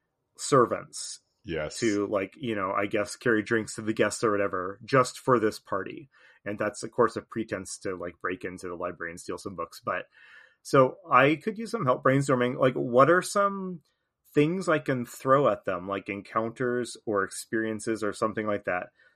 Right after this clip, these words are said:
Speaker 1: that will, I don't wanna completely derail, you know, their mission, but I want to complicate it with some,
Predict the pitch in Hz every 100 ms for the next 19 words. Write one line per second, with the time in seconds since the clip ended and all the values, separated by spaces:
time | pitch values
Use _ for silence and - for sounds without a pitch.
0 | _ - 107 - 110 104 98 95 95 -
1 | _ _ _ _ 123 120 131 123 127 120
2 | 135 120 - 147 - 135 113 92 117 120
3 | 107 101 110 120 131 143 135 _ _ _
4 | _ _ _ 127 110 104 104 101 101 135
5 | - 90 104 123 - 113 107 104 104 110
6 | - 104 - 113 117 127 - 95 92 95
7 | - 107 98 - 107 90 90 92